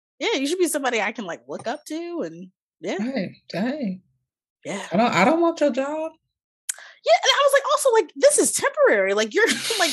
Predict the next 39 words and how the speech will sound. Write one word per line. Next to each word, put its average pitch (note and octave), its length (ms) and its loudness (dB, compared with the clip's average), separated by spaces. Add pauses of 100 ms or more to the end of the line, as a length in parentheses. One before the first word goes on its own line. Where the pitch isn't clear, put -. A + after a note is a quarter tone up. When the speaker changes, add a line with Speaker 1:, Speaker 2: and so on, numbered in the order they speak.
Speaker 1:
your A#4 180 2
job's E4+ 320 2
gonna C#4+ 180 -4
end D#4+ 220 -2
just F#4 200 -2
like G#4+ 120 -4
mine E4+ 340 -4
is." G#3+ 340 -6
<laughs> - 40 0
Like, - 200 -4 (500)
Speaker 2:
Yeah. G4+ 160 -4
Speaker 1:
what F#4 180 -4
is D#4+ 120 -2
this B3+ 200 -6
power A#4+ 460 -2
trip D#3 260 -12
about? - 320 -14
Speaker 2:
<laughs> - 0 -
That's G3 1000 0
what E3 180 -4
it F#3+ 80 -8
is. C4+ 240 -2
She G3 100 -6
about F#3 160 0
to G#3 120 0
lose F#3 220 4
her, D3+ 280 -4 (240)
her - 120 -4
power. E4 600 0 (220)
Speaker 1:
Right. C4 460 4
Speaker 2:
<laughs> G#3+ 340 2 (640)
Speaker 1:
About F3+ 140 -10
to E3+ 60 -14
lose A3+ 300 -2
this A#3 180 -4
good A3+ 220 -2
paying F#3+ 340 -8
government C4+ 560 -2
job. G3+ 600 0